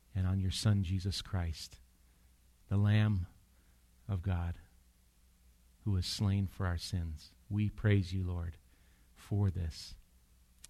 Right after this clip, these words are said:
Guide us now in Jesus' name. Amen. Well, what we just read before us in these verses, at least verses sixty-eight through seventy-nine, they're the first words from a man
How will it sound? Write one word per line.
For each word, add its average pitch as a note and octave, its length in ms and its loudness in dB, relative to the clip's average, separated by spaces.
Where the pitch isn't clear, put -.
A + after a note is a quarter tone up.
Guide G2 280 2
us - 280 -6
now F2+ 320 -4
in F2 80 -6
Jesus' G2 420 -4
name. E2 300 -4
Amen. E2+ 320 -4
Well, A2+ 100 6
what D#3+ 200 10
we D3 100 12
just B2+ 340 10
read A2 360 8
before C3 400 10
us B2+ 200 12
in G#2+ 200 6
these C3 420 10
verses, A2+ 640 8
at G#2+ 80 4
least A#2 360 8
verses A#2 440 6
sixty-eight A#2 680 8
through G#2+ 200 2
seventy-nine, G#2 920 8
they're B2 120 10
the A#2 80 10
first D3+ 500 10
words A#2 560 10
from C3 540 10
a A2 100 2
man G#2 640 10